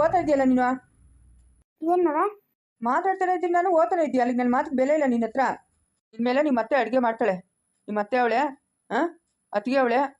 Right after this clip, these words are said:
Speaker 1: ಮಕ್ಕಳ್ನಿಬ್ರನ್ನೂ ನೋಡ್ಕೊಂಡು ಅವ್ರು ಅಡ್ಗೆ ಮಾಡ್ಕೊಂತಾರೆ. ನಿಬ್ರು ತಾಡ್ದದಕ್ಕೆ ನಡಿಬೇಕು, ತಾಡ್ದಕ್ಕೆ ಬೆಳಗ್ಲಾಕ್ಬೇಕು. ಎಲ್ಲ ಬೀಡ್ ಬಿತ್ತವೆ, ಅವ್ರಿಬ್ರು ಮಕ್ಕಳು ನೋಡ್ಕೊಂತಾರೆ. ಆ, ನೀವು ತಾಡ್ದದಕ್ಕೆ ನಡೀರಿ ಇಬ್ರುನು.
Speaker 2: ಇವಾಗೆ ಆಗಲ್ಲ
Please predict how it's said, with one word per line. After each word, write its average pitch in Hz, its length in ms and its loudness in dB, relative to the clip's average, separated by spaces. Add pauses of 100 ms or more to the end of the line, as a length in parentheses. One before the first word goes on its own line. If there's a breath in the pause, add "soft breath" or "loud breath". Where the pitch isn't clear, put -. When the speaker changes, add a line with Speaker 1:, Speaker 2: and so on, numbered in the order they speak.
(100)
Speaker 1:
ಮಕ್ಕಳ್ನಿಬ್ರನ್ನೂ 254 580 0
ನೋಡ್ಕೊಂಡು 262 340 0
ಅವ್ರು 226 140 2
ಅಡ್ಗೆ 233 220 0
ಮಾಡ್ಕೊಂತಾರೆ. 226 380 -2 (380)
ನಿಬ್ರು 233 200 -2 (100)
ತಾಡ್ದದಕ್ಕೆ 254 380 0
ನಡಿಬೇಕು, 226 320 -2 (280)
ತಾಡ್ದಕ್ಕೆ 240 340 0
ಬೆಳಗ್ಲಾಕ್ಬೇಕು. 233 500 0 (460)
ಎಲ್ಲ 240 260 0
ಬೀಡ್ 262 180 0
ಬಿತ್ತವೆ, 226 280 0 (540)
ಅವ್ರಿಬ್ರು 240 360 0
ಮಕ್ಕಳು 240 240 0
ನೋಡ್ಕೊಂತಾರೆ. 262 420 0 (500)
ಆ, 214 160 0
ನೀವು 226 160 0
ತಾಡ್ದದಕ್ಕೆ 262 360 2
ನಡೀರಿ 247 220 0
ಇಬ್ರುನು. 247 260 0 (560)
Speaker 2:
ಇವಾಗೆ 359 320 0
ಆಗಲ್ಲ 339 180 0